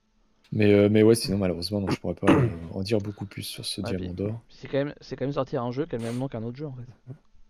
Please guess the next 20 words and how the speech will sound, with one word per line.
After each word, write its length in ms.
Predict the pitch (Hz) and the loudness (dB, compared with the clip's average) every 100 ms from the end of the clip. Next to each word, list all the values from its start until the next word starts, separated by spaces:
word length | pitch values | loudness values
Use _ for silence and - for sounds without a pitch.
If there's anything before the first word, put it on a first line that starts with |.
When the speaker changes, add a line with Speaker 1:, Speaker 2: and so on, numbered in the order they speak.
| _ _ _ _ _ _ _ _ _ _ - | _ _ _ _ _ _ _ _ _ _ 2
Speaker 2:
fait. 80 | 117 | 2
Speaker 1:
<laughs> 40 | - _ _ _ _ _ _ _ - _ _ _ _ _ _ _ _ _ _ - | 2 _ _ _ _ _ _ _ -20 _ _ _ _ _ _ _ _ _ _ 4
Oui, 280 | 147 139 - _ _ | 4 4 -4 _ _
sauf 260 | - 135 - | 0 0 4
qu'il 160 | 117 | 4
y 80 | 107 | 6
a, 500 | 104 104 101 101 101 - - _ _ | 8 10 10 8 4 -4 -20 _ _
t'as 100 | 117 | 0
Marrakech 500 | 110 113 113 127 - | 2 2 2 0 0
avec 160 | 104 110 | -2 0
un 80 | 120 | -2
S 140 | - | -2
et 40 | |
t'as 100 | - | -6
Marrakech 420 | 101 101 - 113 - | -2 -4 -4 -6 -4
avec 200 | 101 - | -6 -8
un 60 | |
C. 260 | 104 - - _ _ _ _ _ _ _ _ _ _ _ _ | -10 -10 -14 _ _ _ _ _ _ _ _ _ _ _ _
Speaker 2:
Hmm. 140 | 277 170 - 117 - | -16 -14 -16 -20 -16
Ah. 680 | 110 113 143 160 120 104 | -10 -8 -8 -8 -10 -12